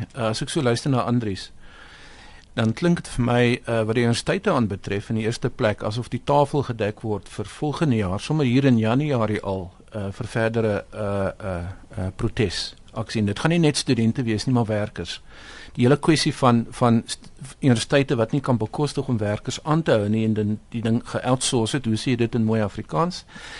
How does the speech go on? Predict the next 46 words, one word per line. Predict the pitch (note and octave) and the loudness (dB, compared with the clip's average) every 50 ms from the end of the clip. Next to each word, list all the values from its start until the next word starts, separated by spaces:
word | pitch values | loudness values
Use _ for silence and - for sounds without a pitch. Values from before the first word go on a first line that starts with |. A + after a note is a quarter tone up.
| - - - - - - | -14 -14 -16 -18 -8 -2
En, | - A#2 A2 A2 A2 A2 | 0 2 4 4 4 4
eh, | A2 A2 G#2+ A2 G#2+ G#2+ G#2+ G#2 G#2+ - - - - - - - - - - - - - | 6 6 6 6 6 6 4 2 0 -6 -14 -20 -20 -20 -18 -18 -18 -20 -20 -20 -16 -6
en | - C3 A2 | 0 2 4
nou | G#2 A2 B2 | 6 6 6
gaan | - - D#3+ | 6 6 6
hulle | D3+ C#3+ C#3+ C3 | 6 6 6 6
weer | C3 A#2 - | 4 4 2
teruggehuur | - - C4 B3 - - G#3+ C#3+ B2 A#2+ B2 A#2 G2+ | 2 2 4 4 6 6 6 6 6 6 6 4 4
word | G2+ A2 C#3 F3 - - - - - - - - - - | 2 0 0 0 -4 -10 -20 -20 -20 -20 -20 -16 -4 2
en | - A2+ | 4 6
dit | A#2 A#2+ - | 6 4 4
gaan | - E3 C#3+ C#3+ | 2 2 2 2
ons | D#3 D3+ C#3 B2+ - - | 4 4 4 4 2 2
almal | D3+ D3+ D#3 D3+ D3 D3 - - B2 | 2 4 6 6 6 4 2 -2 -2
by | A#2+ A#2+ | 0 2
die | B2+ | 4
universiteite | A#2+ A#2 A2 - - B2+ B2 - A#2+ | 4 4 2 2 0 0 2 2 0
'n | A2 | 0
klomp | - - B2 A#2 - | 0 0 0 0 -2
geld | - - C3 B2 B2 - - | -2 -2 -2 -2 -2 -2 -4
kos. | - G2+ E2 D#2+ - - - - - | -6 -6 -6 -6 -8 -10 -12 -10 -4
En | - - | -2 -2
as | A2+ A2 | 0 0
ons | A#2+ A2+ | -2 -2
dit | - B2+ A#2+ - | -2 -2 -4 -2
nie | D#3 D3+ | -4 0
behoorlik | - C3 A#2 A2+ A#2 B2+ B2+ A#2 - | 2 4 4 4 4 2 0 -2 0
doen | A#2 A2 | 2 2
nie, | A2 G#2+ | 2 2
dan | G2+ G2+ G2 | 0 0 -2
sien | - - - C3 | -4 -2 0 0
ek | A#2+ A2+ | 0 0
hoe | - A#2 | -2 -2
dans | F#2+ - F2+ F#2+ G2+ A2+ B2+ - - | -2 -2 0 2 4 2 2 2 0
die | - A#2+ F#2 | -2 -2 -2
werkers | G2+ G2 G#2 G#2+ - - B2 - | -2 -2 -4 -4 -4 -6 -6 -6
op | A#2+ G#2+ - | -6 -8 -8
die | - G#2 - - | -12 -12 -2 2
tafels | C3 B2 A#2 G#2+ G2+ - G#2 F#2+ E2+ - - - | 2 4 4 2 0 -2 -6 -8 -8 -10 -10 -8
waar | - G2 G2 G2+ G2 F#2 F#2 - - | -6 -4 -2 -2 -4 -6 -8 -10 -8
ek | - A#2+ - - | -6 -6 -2 0
en | A#2 A2 | 0 2
Andries | - G#2 G#2+ G#2+ A2 G2+ - | 2 2 0 0 -2 -2 -4
moet | G2+ F#2 - | -8 -8 -6
klas | - B2 A2+ A2 - - | -2 -2 -2 -2 -2 -6
gee. | - F#2+ E2+ D2+ | -6 -4 -4 -4